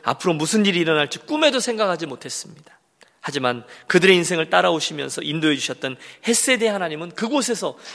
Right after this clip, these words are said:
그들이 생각하지도 못했던 어마어마한 사랑과 은혜를 베풀어 주셨습니다. 우리 그 얘기는 다음 시간에 계속 확인해 보도록 하겠습니다. 저는 오늘 기도할 때 여러분과 함께 이 찬양을 먼저 부르고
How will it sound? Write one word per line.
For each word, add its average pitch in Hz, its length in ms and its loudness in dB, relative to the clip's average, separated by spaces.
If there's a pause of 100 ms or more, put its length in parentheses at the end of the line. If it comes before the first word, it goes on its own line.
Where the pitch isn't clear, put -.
(100)
그들이 240 320 2
생각하지도 247 520 2
못했던 185 500 -6 (200)
어마어마한 143 680 0
사랑과 156 680 -2 (180)
은혜를 123 280 -4
베풀어 113 480 -12 (260)
주셨습니다. - 760 -14 (400)
우리 123 140 -6
그 147 220 0
얘기는 151 520 0 (200)
다음 127 260 -2
시간에 127 340 -4
계속 117 320 -12
확인해 139 240 -8
보도록 113 400 -14 (300)
하겠습니다. - 640 -12 (640)
저는 170 200 -2
오늘 170 200 0
기도할 170 440 -4
때 170 420 -6
여러분과 143 420 -4
함께 131 220 -10
이 170 140 -8
찬양을 170 400 -8
먼저 127 220 -12
부르고 127 480 -12